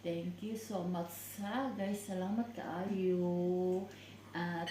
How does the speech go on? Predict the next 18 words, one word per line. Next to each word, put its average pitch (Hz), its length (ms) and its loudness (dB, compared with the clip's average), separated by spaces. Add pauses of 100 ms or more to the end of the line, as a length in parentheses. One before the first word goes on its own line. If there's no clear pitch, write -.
(120)
na-enjoy 220 480 4
ba 214 160 2
kayo 180 440 6
kahapon? 175 840 0 (1040)
Na-enjoy 208 480 2
ba 208 160 0
kayo 196 240 0
sa 180 560 0
ating 185 320 -2
party 175 320 -2
kahapon? 180 1040 4
Kahit 196 520 0 (120)
ano 240 160 4
lang, 196 240 4
konti 196 440 2
lang 185 200 2
yung 180 160 0
handa, 175 400 -2